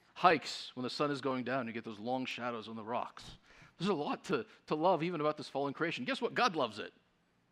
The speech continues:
And he's not gonna completely dispense with it. He's gonna fix it, heal it,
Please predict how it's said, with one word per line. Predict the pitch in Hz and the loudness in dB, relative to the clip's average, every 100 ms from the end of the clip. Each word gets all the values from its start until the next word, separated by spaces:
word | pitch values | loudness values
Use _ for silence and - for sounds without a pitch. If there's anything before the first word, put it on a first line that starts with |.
| _ | _
And | 160 | 0
he's | 180 | 2
not | 240 | 6
gonna | 202 | 6
completely | 147 226 185 | 4 0 0
dispense | 143 - 190 208 | 0 2 2 2
with | 151 131 | 0 0
it. | 202 - _ _ _ | -2 -4 _ _ _
He's | 160 | 0
gonna | 180 | 0
fix | - - - - | 0 -4 -2 -4
it, | 110 - | -6 -10
heal | - 247 185 | 0 2 4
it, | 117 | 0